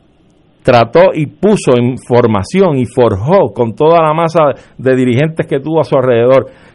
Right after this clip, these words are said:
con todo el pueblo que sí lo entendió y lo siguió, y todavía está allí Cuba, victoriosa como una guerrera de principios y de dignidad frente a los avatares de la vida.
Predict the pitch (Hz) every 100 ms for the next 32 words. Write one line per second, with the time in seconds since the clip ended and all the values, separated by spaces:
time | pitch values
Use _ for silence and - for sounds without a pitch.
0 | _ 131 123 110 185 196 180 151 170 185
1 | 180 156 135 113 - 220 190 160 139 131
2 | 110 127 170 165 143 - 143 208 202 110
3 | - _ _ _ _ 139 139 110 101 117
4 | 151 - 131 123 123 123 131 92 - -
5 | _ _ 175 113 - 101 110 165 151 165
6 | 123 - _ _ 123 120 127 143 185 175
7 | 160 120 151 180 165 156 135 123 120 -
8 | 185 190 196 160 139 123 123 123 113 101
9 | 143 - - _ _ _ _ _ _ -
10 | 190 170 120 110 87 - _ _ 117 123
11 | 104 104 95 131 131 143 113 98 104 104
12 | 80